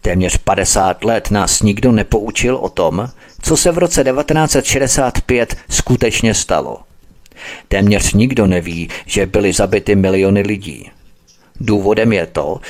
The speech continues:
že poté, co Američané a jejich satanističtí páni prostřednictvím Suharta převzali kontrolu nad Indonésií, přepsali učebnice dějepisu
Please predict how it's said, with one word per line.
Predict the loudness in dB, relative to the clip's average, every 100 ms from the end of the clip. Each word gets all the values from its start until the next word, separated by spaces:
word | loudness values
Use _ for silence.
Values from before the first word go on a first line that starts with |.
| -18 -8
že | 0 0 0
poté, | -2 -2 0 -2 0
co | 0 0 0
Američané | 0 0 0 0 2 0
a | 0
jejich | 2 2 0 -2
satanističtí | -2 0 -2 0 -4 -4 -6 -8
páni | -4 0 2 2 0 -2 -8 -8
prostřednictvím | -4 -4 0 0 0 -2 0 0 2
Suharta | 2 0 0 -4 -2 -4 -4 -12 -8
převzali | 0 0 2 2 2
kontrolu | 2 0 2 2 2
nad | 2 2
Indonésií, | 2 4 2 2 -2 -4 -6 -10 -10 -14 -8
přepsali | -2 0 0 0 0
učebnice | 0 -2 0 0 0 -2
dějepisu | 0 2 2 0 0 2 0